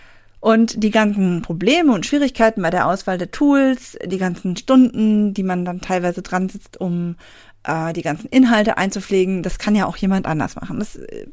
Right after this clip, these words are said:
darüber, ähm, brauchen wir auch nicht, nicht reden, ja. Es, es geht mir jetzt nicht darum, dass du jetzt alles selber machen sollst. Ich möchte heute mal darüber sprechen, warum es sich lohnt,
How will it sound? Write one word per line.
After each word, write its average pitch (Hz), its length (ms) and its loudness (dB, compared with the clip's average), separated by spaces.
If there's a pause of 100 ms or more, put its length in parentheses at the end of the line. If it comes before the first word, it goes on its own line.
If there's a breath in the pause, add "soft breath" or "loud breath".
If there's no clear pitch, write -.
(180)
darüber, 254 520 2
ähm, 226 720 4 (280)
brauchen 240 220 2
wir 240 80 4
auch 185 60 0
nicht, - 340 -6 (360)
nicht 202 300 -2
reden, 254 260 4
ja. 214 160 4
Es, 226 80 -2
es 208 200 -10
geht 233 160 2
mir 226 80 2
jetzt 202 160 -4
nicht 254 180 0
darum, 202 220 -2
dass 202 100 -10
du - 80 -6
jetzt 190 120 -6
alles 185 200 -4
selber 202 260 4
machen 170 280 -8
sollst. 175 380 -6 (520 loud breath)
Ich 330 200 2
möchte 254 280 0
heute 220 240 2
mal 202 140 -2
darüber 185 260 -4
sprechen, 262 480 0 (220 loud breath)
warum 233 260 2
es 285 80 -2
sich - 180 -6
lohnt, 214 540 2